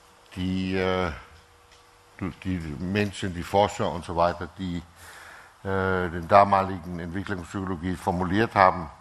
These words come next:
äh, haben nicht Kinder mit ihren Eltern gesehen,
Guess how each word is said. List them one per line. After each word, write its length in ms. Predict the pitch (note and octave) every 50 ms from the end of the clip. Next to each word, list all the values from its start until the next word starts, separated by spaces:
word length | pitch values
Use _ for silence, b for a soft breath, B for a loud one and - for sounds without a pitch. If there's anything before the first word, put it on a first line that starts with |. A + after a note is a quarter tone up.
| - B B B B B B B B B B B -
äh, 60 | G2
haben 840 | G#2 G2+ G2+ G2 F#2 F2 E2+ F#2 F#2+ F#2+ F2+ F#2 F#2+ F#2+ F2+ E2 - - - - -
nicht 460 | C3 G#2 G2+ G#2 A2 G#2 - - - - - - - - - _ _ _ _ b b b b b b _ -
Kinder 560 | - A2 G#2+ G#2+ G#2 G#2 G2 G2 F#2+ F2 - - - _ - _ b b b b b b b b b b -
mit 400 | G#2+ G#2 G#2 A2 A2+ G#2+ - -
ihren 240 | D#2+ B2+ A2 G2 E2
Eltern 460 | - - D2+ - - F2+ D#2+ D#2 D2
gesehen, 440 | D2 D2 - - F2 D2 C2 C2 B1+